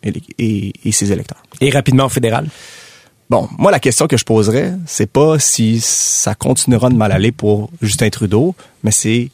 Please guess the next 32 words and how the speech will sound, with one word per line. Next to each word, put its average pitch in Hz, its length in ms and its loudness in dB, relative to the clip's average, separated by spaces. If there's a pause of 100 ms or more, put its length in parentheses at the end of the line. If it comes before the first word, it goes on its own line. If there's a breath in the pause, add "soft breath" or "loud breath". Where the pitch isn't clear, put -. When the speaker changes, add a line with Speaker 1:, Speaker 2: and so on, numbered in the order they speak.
Speaker 1:
une 120 100 0
autre 156 120 -2
question. - 400 -2
Est-ce - 100 -4
que 226 140 2
Justin 123 260 -2
Trudeau 120 240 -2
sera 110 280 0
encore 139 580 0
premier 110 300 0
ministre 110 300 0
du - 20 -12
Canada 101 260 0
en 117 60 0
deux 110 80 0
mille 95 140 0
vingt-quatre ? - 340 -4 (320 soft breath)
Cette - 140 -8
question-là, 113 420 2
c'est - 140 -4
une 107 100 2
réponse 117 460 0
en 101 100 2
soi. 156 180 0 (140)
Pour 127 120 2
moi, 139 160 4
ça 131 120 0
va 104 80 2
continuer 107 340 -2
à 107 60 2
mal 92 120 0
aller 101 260 0